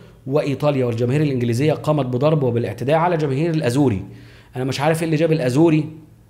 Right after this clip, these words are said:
يعني أنا أعرف إن الأزوري دي أنت تقصد بيها دير الزور يعني، يعني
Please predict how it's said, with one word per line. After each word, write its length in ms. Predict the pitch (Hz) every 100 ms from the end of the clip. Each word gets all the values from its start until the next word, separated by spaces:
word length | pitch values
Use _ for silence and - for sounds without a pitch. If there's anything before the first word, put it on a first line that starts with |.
| - _ - -
يعني 320 | 120 110 120
أنا 100 | 143
أعرف 340 | 139 143 135 127
إن 120 | 120
الأزوري 460 | 110 113 135 156 123
دي 260 | 135 143
أنت 180 | 131 -
تقصد 440 | 120 123 - 110
بيها 420 | 117 135 120 117 - - - -
دير 180 | 123 151
الزور 400 | 110 135 156 101
يعني، 260 | 78 - - -
يعني 140 | -